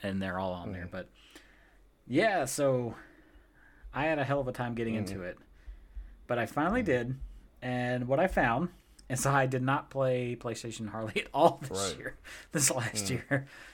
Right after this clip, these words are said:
Speaker 1: I'm kind of ashamed a little bit.
Speaker 2: I ha-, I have an outlier, an obvious outlier if you've ever heard this show before. Um, but besides
Speaker 1: <laughs>
Speaker 2: that, um,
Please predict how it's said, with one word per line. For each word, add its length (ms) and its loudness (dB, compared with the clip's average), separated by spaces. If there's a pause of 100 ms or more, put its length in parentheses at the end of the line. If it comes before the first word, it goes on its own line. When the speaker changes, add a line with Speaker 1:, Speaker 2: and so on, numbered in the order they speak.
(140)
Speaker 1:
I'm 100 -6
kind 180 6
of 80 4
ashamed 600 2
a 60 -8
little 240 -2
bit. 320 -6
Speaker 2:
I 100 2
ha-, 280 4
I 100 4
have 160 2
an 160 -2
outlier, 720 -2
an 180 -8
obvious 340 0
outlier 380 0
if 80 -6
you've 140 -8
ever 320 -6 (140)
heard 220 -6
this 140 -8
show 160 -4
before. 420 -6 (440)
Um, 480 0
but 100 0
besides 640 2
Speaker 1:
<laughs> 0 -
Speaker 2:
that, 560 2
um, 600 -2